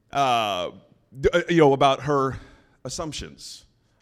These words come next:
I do, I make assumptions too, but I gotta t-, I gotta tell you guys the story. So Saturday, yesterday, we're having kind of a lazy day. We said, you know, it was, uh, we did river cleanup in the morning, so I went out to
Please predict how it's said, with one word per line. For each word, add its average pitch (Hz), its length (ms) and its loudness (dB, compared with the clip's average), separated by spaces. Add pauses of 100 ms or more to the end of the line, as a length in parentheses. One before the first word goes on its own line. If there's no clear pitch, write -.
I 143 80 -2
do, 175 180 -2
I 156 80 0
make 160 160 -4
assumptions 131 400 -6
too, 123 100 -6
but 110 100 -6
I 113 40 0
gotta 117 180 -4
t-, 127 60 -6
I 113 100 -4
gotta 113 140 -4
tell 104 160 -8
you 101 60 -6
guys 98 160 -10
the 98 60 -16
story. 87 300 -14
So 104 280 -8 (960)
Saturday, 151 520 0 (120)
yesterday, 139 420 -2
we're 135 120 -4
having 131 440 -4 (680)
kind 139 100 -4
of 120 60 -4
a 110 60 -4
lazy 113 360 -6
day. 117 280 -2 (1300)
We 107 100 -8
said, 120 220 -4
you 131 80 -2
know, 110 200 -2
it 107 60 -6
was, 101 200 -8
uh, 101 300 -2 (1200)
we 123 100 -4
did 117 220 -2
river 131 220 0
cleanup 127 360 -4
in 127 60 -4
the 120 80 -4
morning, 123 380 -2
so 117 160 -4
I - 20 0
went 113 160 -2
out 110 80 -6
to 110 240 -8